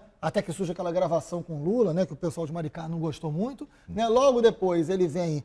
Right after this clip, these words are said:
e começa a se afastar do Sérgio Cabral no episódio lá do, do guardanapo da cabeça, depois ele se afasta do Pezão,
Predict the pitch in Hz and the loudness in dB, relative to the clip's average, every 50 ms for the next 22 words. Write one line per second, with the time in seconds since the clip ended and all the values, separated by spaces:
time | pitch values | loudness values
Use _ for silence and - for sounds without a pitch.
0 | - - _ - 170 190 214 196 220 220 - 190 - - 208 - - 190 147 - | -8 -10 _ -2 2 4 4 6 4 2 0 -2 -4 -4 -2 0 0 -2 0 0
1 | 190 180 160 - - 160 156 147 - 175 160 147 - 190 196 190 170 165 160 - | -2 -4 -2 -4 -4 -6 -6 -6 -6 -6 -2 0 2 4 4 2 2 -2 -6 -6
2 | 175 147 143 165 160 143 143 151 156 160 151 143 139 135 139 147 196 190 190 170 | -6 -4 -4 -4 -4 -4 -4 -4 -4 -4 -4 -6 -8 -10 -10 -8 -4 -2 -2 0
3 | 165 190 175 180 151 175 175 160 - 160 143 156 208 254 269 220 - 294 - - | -2 -2 -4 -4 -4 -4 -6 -8 -8 -6 -4 -2 0 0 0 -2 -4 -10 -16 -20
4 | - - _ - 214 214 240 208 233 220 - - 208 170 - - 208 214 196 - | -20 -4 _ 2 4 6 6 6 6 4 4 2 2 2 4 4 4 4 4 4
5 | - 185 156 - 180 160 143 123 180 220 240 269 285 | 0 -4 -2 -2 -2 -4 -2 -2 -2 0 0 0 -2